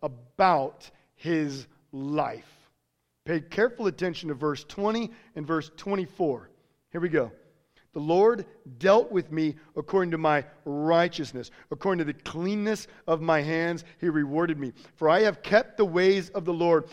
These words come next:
and have not wickedly departed from my God. For all his rules were before me, and his statutes I did not put away from me. I was blameless before him.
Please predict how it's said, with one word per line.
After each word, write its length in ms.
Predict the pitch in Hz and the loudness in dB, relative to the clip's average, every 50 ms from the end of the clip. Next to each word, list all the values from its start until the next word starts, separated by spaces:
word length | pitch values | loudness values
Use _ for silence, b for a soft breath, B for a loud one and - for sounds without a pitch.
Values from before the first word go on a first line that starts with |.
| B B - | B B -8
and 80 | 165 160 | -2 2
have 240 | 160 160 139 135 151 | 2 2 2 2 0
not 420 | 160 170 185 196 226 247 - b b b b b | 0 2 4 4 2 0 -4 b b b b b
wickedly 800 | - 131 139 156 202 226 - - 233 180 202 226 233 226 190 - - _ | -14 -10 -4 -4 -4 -4 -4 -6 -8 -6 -4 -2 -2 -2 -4 -8 -10 _
departed 600 | - 170 - - - 180 196 196 196 196 190 190 - - | -6 -4 -4 -2 0 2 4 4 4 4 2 0 -4 -8
from 260 | - 208 196 185 175 175 | -2 0 0 0 0 0
my 220 | 175 175 170 170 | 2 2 2 2
God. 440 | 156 135 165 170 160 147 127 120 113 - _ _ _ _ _ _ _ _ _ _ _ _ | 0 0 2 2 2 2 0 -4 -10 -18 _ _ _ _ _ _ _ _ _ _ _ _
For 120 | 185 175 | 0 4
all 220 | 160 190 214 233 | 6 6 4 4
his 200 | 226 269 277 196 | 2 -2 -4 -4
rules 440 | 165 165 196 220 233 233 226 208 160 | -4 -4 -2 0 2 2 2 0 0
were 80 | 180 185 | -2 -2
before 420 | 165 170 156 - 202 196 196 196 | -2 -4 -4 2 4 4 4 4
me, 180 | 190 196 196 165 B B B - | 2 0 -2 -4 B B B -6
and 80 | 170 | -6
his 80 | 165 147 | -4 -6
statutes 580 | - - - 208 208 208 196 - 214 208 170 - - | -2 2 2 2 4 2 0 -4 -6 -6 -6 -4 -2
I 140 | 180 175 170 | -2 0 0
did 260 | 151 127 185 208 190 | 0 0 0 0 2
not 300 | 190 202 196 190 - - | 2 2 0 0 -2 -4
put 100 | - 190 | -6 -4
away 260 | 170 147 147 180 208 | -2 0 2 2 0
from 220 | 220 196 - 202 190 | 0 -2 -4 -4 -4
me. 140 | 196 185 B B B B - | -4 -6 B B B B 0
I 100 | 175 196 | 2 4
was 240 | 214 190 175 160 131 | 4 4 2 0 -2
blameless 1000 | 123 127 135 135 139 185 180 180 190 202 220 226 233 220 220 208 196 180 - - | -4 -12 -8 -2 0 2 2 4 4 4 2 2 0 0 0 0 0 -2 -4 -8
before 540 | 151 143 165 151 - - - 170 170 175 175 | -8 -6 -6 -6 -6 -4 -2 0 0 0 -2
him. 220 | 175 180 175 | -4 -4 -6